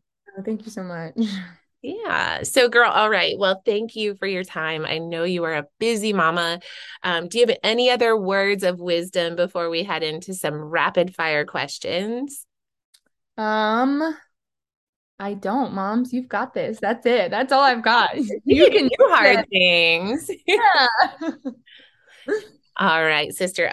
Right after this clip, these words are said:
Speaker 2: Okay. So can you tell me your favorite book of the Bible?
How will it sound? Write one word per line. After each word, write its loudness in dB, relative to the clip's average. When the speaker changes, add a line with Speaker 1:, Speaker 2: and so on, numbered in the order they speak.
Speaker 2:
Okay. 0
So 0
can -6
you -6
tell -6
me -4
your -2
favorite -4
book -6
of -10
the -6
Bible? -4